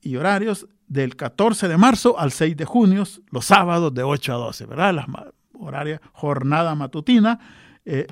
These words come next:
la inversión es de cincuenta dólares de matrícula y tres cuotas de setenta y cinco dólares.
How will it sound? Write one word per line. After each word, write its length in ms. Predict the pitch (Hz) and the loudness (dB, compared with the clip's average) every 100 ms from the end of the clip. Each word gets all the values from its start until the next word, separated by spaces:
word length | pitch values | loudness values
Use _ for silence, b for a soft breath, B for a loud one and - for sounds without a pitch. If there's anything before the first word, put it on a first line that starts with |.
| - | -12
la 180 | - 143 | -6 -4
inversión 520 | 139 135 135 - 196 | -2 -4 -4 -2 0
es 60 | 190 | 0
de 100 | 165 | 0
cincuenta 600 | 156 175 143 185 196 180 | 2 2 2 0 0 -2
dólares 360 | 165 190 180 156 | -2 -2 0 -2
de 80 | 143 | -6
matrícula 600 | 156 196 214 233 214 208 b | -8 -8 -6 -4 -4 -6 b
y 100 | 160 | -10
tres 240 | 135 156 - | -4 -4 -2
cuotas 320 | 170 165 160 | -4 -4 -6
de 80 | 135 | -6
setenta 520 | 139 131 131 127 131 | -8 -10 -8 -8 -10
y 40 | |
cinco 920 | 113 170 165 165 - - 151 143 156 - | -8 -6 -4 -6 -10 -10 -8 -8 -10 -4
dólares. 520 | 139 117 92 - - | -2 -2 -4 -14 -20